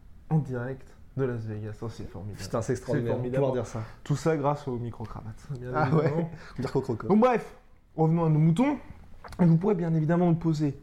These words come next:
Speaker 1: toutes les questions que vous souhaitez. Vous pouvez aussi déjà nous les poser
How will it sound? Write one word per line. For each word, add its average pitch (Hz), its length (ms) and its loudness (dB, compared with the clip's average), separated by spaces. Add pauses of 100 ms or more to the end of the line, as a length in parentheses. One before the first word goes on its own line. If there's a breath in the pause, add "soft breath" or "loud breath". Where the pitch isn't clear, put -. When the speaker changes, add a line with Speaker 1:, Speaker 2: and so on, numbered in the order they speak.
(160)
Speaker 1:
toutes - 180 -8
les 165 100 0
questions 160 260 -6
que 147 40 0
vous 143 60 0
souhaitez. 147 260 -2
Vous 214 140 6
pouvez 208 220 4
aussi 294 420 0
déjà 311 560 2
nous 226 140 -2
les 202 80 4
poser 208 440 2